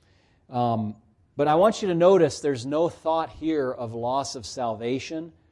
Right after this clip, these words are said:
or lack of salvation. Uh,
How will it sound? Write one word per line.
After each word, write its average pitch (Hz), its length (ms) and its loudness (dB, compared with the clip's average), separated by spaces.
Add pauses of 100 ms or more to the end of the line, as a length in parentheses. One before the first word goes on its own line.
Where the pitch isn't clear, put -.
(200)
or 151 220 6
lack 165 520 2
of 117 140 0
salvation. 110 760 -4 (1080)
Uh, 123 280 -4